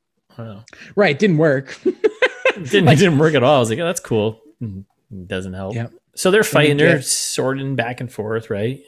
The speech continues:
Speaker 1: Um,
Speaker 2: Poison boomerang from the daughter.
Speaker 1: Yeah,
Speaker 2: Daughter
Speaker 1: she,
Speaker 2: witch.
Speaker 1: sh-, she cheats. She,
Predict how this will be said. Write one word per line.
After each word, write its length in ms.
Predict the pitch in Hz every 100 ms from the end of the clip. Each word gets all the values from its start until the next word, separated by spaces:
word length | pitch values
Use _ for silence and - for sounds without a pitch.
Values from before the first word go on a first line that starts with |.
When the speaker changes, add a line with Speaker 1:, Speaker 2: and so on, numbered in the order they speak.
| _
Speaker 1:
Um, 460 | 120 113 110 107 104 _ _ _ _ _ _
Speaker 2:
Poison 340 | - 151 123 120
boomerang 680 | 170 175 165 160 156 160 139
from 920 | - - 135 131 127 127 123 117 - _ _ _ _ _ _ _ _
the 80 | 131
daughter. 440 | 143 151 156 156 139 _ -
Speaker 1:
Yeah, 320 | 139 151 131
Speaker 2:
Daughter 160 | 143 151
Speaker 1:
she, 60 |
Speaker 2:
witch. 160 | 151 151
Speaker 1:
sh-, 320 | - - -
she 200 | - 147
cheats. 500 | 139 127 127 131 -
She, 540 | - - 123 120 117